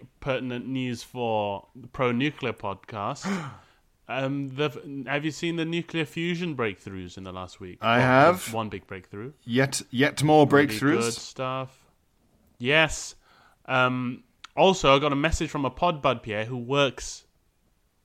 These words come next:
Speaker 1: in nuclear fusion research.
Speaker 2: No.
Speaker 1: And, um,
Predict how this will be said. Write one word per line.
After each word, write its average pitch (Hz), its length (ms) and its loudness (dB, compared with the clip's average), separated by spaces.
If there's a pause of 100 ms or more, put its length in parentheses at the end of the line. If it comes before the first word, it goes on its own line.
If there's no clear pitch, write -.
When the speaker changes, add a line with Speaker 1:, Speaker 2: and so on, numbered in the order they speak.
(140)
Speaker 1:
in 131 160 -2
nuclear 135 300 -2
fusion 131 400 -4
research. 95 580 -12
Speaker 2:
No. 135 380 2 (440)
Speaker 1:
And, 104 520 -8
um, 101 380 -8